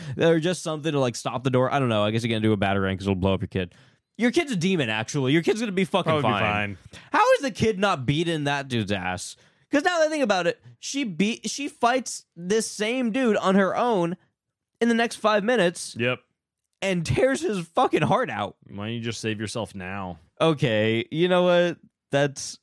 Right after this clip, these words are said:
Speaker 1: stupid. So at one point, she ends up in the air vents with a Lycan, and this Lycan is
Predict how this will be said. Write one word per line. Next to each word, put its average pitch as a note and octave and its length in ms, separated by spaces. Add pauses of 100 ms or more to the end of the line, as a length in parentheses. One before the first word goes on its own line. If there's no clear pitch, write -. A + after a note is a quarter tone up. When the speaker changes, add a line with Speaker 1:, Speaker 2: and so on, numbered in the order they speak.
Speaker 1:
stupid. F#2+ 840 (380)
So D#3+ 440
at D3+ 120
one F#3 240
point, D#3+ 300
she D#3+ 120
ends C#3+ 140
up C#3 60
in C#3 100
the A#2+ 120 (200)
air D#3 280
vents G#2+ 380
with A2 120
a G#2 40
Lycan, G2+ 600 (540)
and C3 420 (800)
this A#3+ 200
Lycan C3 360
is F2+ 180